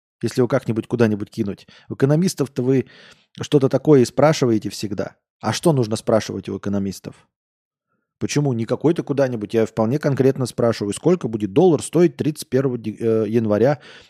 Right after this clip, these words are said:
две тысячи двадцать четвёртого года? Вполне конкретный вопрос. Не куда-то, что-то.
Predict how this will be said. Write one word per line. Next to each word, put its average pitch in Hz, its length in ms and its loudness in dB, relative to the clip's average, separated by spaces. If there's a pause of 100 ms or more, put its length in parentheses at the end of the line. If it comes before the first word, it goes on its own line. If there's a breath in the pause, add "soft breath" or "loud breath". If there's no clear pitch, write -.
две 110 180 0
тысячи - 260 -4
двадцать 110 260 -2
четвёртого 107 380 -4
года? 95 240 -4
Вполне 110 360 0
конкретный 131 500 -6
вопрос. 107 420 -8 (240 loud breath)
Не 135 120 -6
куда-то, 135 680 -8 (300 soft breath)
что-то. - 600 -4